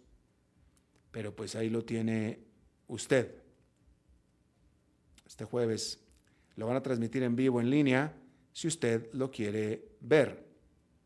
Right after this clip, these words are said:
Bueno, y en esta noticia, eh,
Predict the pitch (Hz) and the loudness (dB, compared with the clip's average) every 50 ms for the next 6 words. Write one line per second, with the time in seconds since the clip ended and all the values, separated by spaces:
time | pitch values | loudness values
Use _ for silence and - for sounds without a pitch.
0 | _ _ _ _ _ _ _ _ _ _ _ _ _ _ _ - - - - - | _ _ _ _ _ _ _ _ _ _ _ _ _ _ _ -20 -20 -20 -20 -20
1 | - - - - - - - - _ _ _ _ _ _ _ 180 208 226 220 208 | -20 -20 -20 -20 -20 -20 -20 -20 _ _ _ _ _ _ _ 6 6 8 8 6
2 | 196 - - - - 196 190 190 190 190 196 190 185 180 185 220 233 - 311 311 | 4 2 -6 -6 -2 0 2 4 4 4 2 2 2 2 2 2 4 4 4 4
3 | 285 240 - - 226 208 - - 214 202 214 233 - - - - - - _ - | 4 2 4 4 4 4 6 8 8 8 8 8 4 -2 -12 -20 -20 -10 _ 4
4 | 156 151 156 151 147 147 143 139 135 127 123 120 113 98 - | 6 8 10 10 10 12 12 12 10 10 8 8 6 4 0